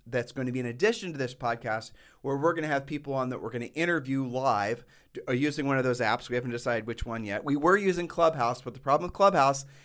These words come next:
is it would not allow you to record the conversations, and that's a major no-no for any content creator. You wanna create content once and have it live forever. Remember I said Julie and I have over five thousand shows? A lot of those shows get listened to every single day. We can go back to shows we did five years ago,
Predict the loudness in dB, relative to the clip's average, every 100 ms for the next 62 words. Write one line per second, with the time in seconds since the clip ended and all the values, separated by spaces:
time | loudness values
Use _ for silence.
0 | -10 -6 0 2 4 6 4 6 4 4
1 | 2 -2 -4 -6 -8 -2 0 0 -4 -6
2 | -6 -4 -4 -4 -6 -8 -2 0 0 2
3 | 2 2 2 2 2 0 0 -6 -12 -4
4 | -2 0 -2 -2 -2 -2 -2 -6 -8 -4
5 | -2 -2 -6 -12 _ 0 4 4 2 0
6 | 2 0 0 0 -4 0 2 2 0 -4
7 | -2 0 -2 -2 2 4 6 2 -2 -2
8 | -2 -2 -4 -2 -2 2 2 2 0 0
9 | 2 2 2 0 0 -2 0 2 0 -8
10 | -20 -8 2 8 8 8 4 6 8 8
11 | 6 0 -10 2 4 4 2 0 -4 0
12 | 2 2 2 -6 -4 -4 -2 -2 2 2
13 | 2 0 -4 -2 2 4 4 2 -4 2
14 | 2 2 -6 -4 4 4 4 0 -2 -2
15 | -2 -2